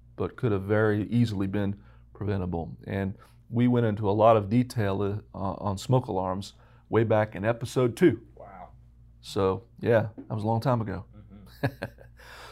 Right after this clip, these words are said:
Speaker 1: So, uh, how can you be safer in your home with this monthly test?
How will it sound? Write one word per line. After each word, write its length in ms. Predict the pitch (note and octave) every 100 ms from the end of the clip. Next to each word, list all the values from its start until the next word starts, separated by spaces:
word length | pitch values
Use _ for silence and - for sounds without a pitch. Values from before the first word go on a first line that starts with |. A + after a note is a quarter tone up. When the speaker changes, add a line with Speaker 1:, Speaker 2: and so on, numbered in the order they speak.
| -
Speaker 1:
So, 340 | E3 C#3+ - - - _ -
uh, 160 | A2+ F2
how 240 | B2 D#3+
can 200 | E3+ D3
you 120 | C#3 C#3
be 100 | B2
safer 460 | - C#3 C3 A#2+
in 80 | A2+
your 160 | A2 A2+
home 320 | A#2 A2+ A2
with 140 | G#2
this 340 | G#2 G#2 - G#2
monthly 340 | G#2+ - G#2+
test? 520 | - G#2 G#2+ - -